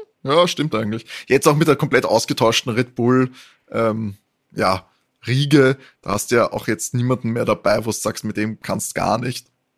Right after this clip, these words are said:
Lauren Mackis scheint auch eher so ein, ein People's Manager zu sein. Ich glaub, der, der kritisiert ja auch keinen Fahrer. Ähm, das ist, glaub ich, auch ein recht umgänglicher Typ.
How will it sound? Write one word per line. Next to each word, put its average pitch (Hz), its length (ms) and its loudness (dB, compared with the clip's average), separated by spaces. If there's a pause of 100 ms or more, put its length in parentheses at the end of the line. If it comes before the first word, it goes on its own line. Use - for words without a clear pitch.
(160)
Lauren 117 320 -4
Mackis 117 320 -2
scheint 107 180 0
auch 104 160 0
eher 110 200 0
so 117 100 0
ein, 113 220 -2 (280)
ein 113 160 -10
People's 139 380 -2
Manager 123 480 2
zu - 100 -4
sein. 117 320 0
Ich 120 140 -8
glaub, 113 160 -4
der, 107 180 0 (480)
der 107 120 -2
kritisiert 127 500 -2
ja 120 80 6
auch 117 160 2
keinen 110 240 -2
Fahrer. 113 520 0 (680)
Ähm, 110 460 -6 (320)
das 104 160 -14
ist, 107 160 -10
glaub 104 140 -2
ich, 104 80 -2
auch 107 160 0
ein 110 120 -2
recht 104 260 -4
umgänglicher 117 600 -2
Typ. - 360 -8